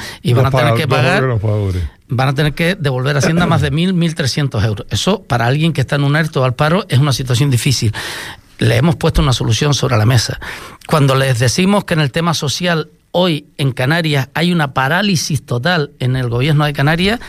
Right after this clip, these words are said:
Speaker 1: pero claro, como depende del pacto de doña Noemí, pues a Noemí no se le toca. Bueno, esos recrudeces no. Lo que pasa es que este gobierno del Pacto de las Flores nace con un único objetivo,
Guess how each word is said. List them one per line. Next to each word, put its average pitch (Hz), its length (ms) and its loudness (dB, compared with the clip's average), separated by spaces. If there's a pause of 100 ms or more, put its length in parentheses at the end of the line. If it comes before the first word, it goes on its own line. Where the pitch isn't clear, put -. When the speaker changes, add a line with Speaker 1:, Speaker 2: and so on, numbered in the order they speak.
(100)
Speaker 1:
pero 107 180 -2
claro, 160 240 0
como 113 220 -2
depende 123 380 -2
del 127 80 -2
pacto 170 420 -2
de 113 100 0
doña 117 260 0
Noemí, 139 400 0
pues 113 240 -2
a 107 120 0
Noemí 120 420 0
no 156 140 2
se 120 120 -2
le 123 100 0
toca. - 300 -4 (540)
Bueno, 151 320 2 (340)
esos 156 240 0
recrudeces 170 460 0
no. 117 380 0
Lo - 100 -8
que 104 60 -6
pasa 113 180 0
es 190 40 -4
que 165 60 0
este 185 140 -2
gobierno 160 540 2
del 113 160 -2
Pacto 151 300 -2
de 156 40 4
las 143 120 2
Flores 165 320 2
nace 160 320 0
con 147 180 0
un 135 100 2
único 143 280 2
objetivo, - 360 0